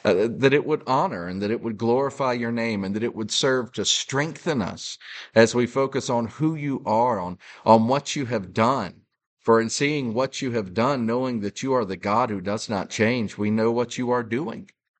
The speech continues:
and also what you will do. Let us see where we fit in. Please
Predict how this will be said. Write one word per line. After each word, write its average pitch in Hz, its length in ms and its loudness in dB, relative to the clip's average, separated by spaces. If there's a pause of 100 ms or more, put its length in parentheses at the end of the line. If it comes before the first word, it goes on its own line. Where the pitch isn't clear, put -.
(320)
and 98 120 2
also 202 340 2
what - 280 -4
you 208 100 -2
will 202 240 0
do. - 260 -10 (760)
Let 113 140 2
us 123 100 -2
see 135 140 0
where 117 180 2
we 101 160 -4
fit 92 260 -4
in. 80 360 -10 (140)
Please - 500 2